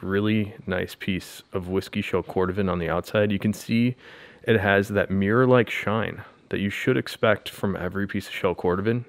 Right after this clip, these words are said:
It should be really bright and shiny and super smooth to the feel. It should feel like a piece of glass.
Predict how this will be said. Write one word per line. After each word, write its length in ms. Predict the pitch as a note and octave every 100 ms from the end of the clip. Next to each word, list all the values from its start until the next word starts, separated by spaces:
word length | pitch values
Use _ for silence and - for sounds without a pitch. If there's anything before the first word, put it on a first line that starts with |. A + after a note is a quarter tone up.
| -
It 60 |
should 120 | -
be 80 | D#3+
really 400 | D#3 B2 B2 C#3
bright 200 | D3+ D3
and 100 | C#3
shiny 400 | - A#2 A#2 A2+ - - - -
and 160 | - A2
super 440 | - - C3+ D#3+
smooth 800 | B2+ - - A2+ B2+ A#2+ G2+ F2+
to 40 | -
the 80 | F#2
feel. 220 | G#2+ F#2+
It 80 | F2
should 180 | A2+
feel 300 | - A2 A#2
like 160 | A#2 G2
a 40 |
piece 280 | - - G2+
of 80 | A#2+
glass. 480 | G2 F2+ F#2+ -